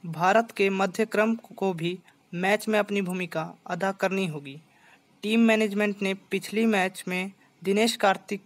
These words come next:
को उनके अनुभव के कारण लिया था, लेकिन ये मैच एक भी गेंद फेंके बिना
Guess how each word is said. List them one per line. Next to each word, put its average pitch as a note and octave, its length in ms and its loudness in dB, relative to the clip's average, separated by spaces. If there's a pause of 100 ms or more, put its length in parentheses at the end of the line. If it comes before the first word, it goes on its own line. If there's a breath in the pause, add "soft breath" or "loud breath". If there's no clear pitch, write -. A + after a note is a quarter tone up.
को F#3+ 160 0
उनके G3+ 220 -2
अनुभव F#3+ 500 0
के G3+ 100 0
कारण G3 320 0
लिया E3+ 220 -2
था, - 220 -12 (280)
लेकिन G3 300 0
ये G#3+ 180 4
मैच F#3 380 0 (180)
एक G#3 280 2
भी A3 140 0
गेंद G3 260 2
फेंके F#3+ 380 -2
बिना F3+ 300 -4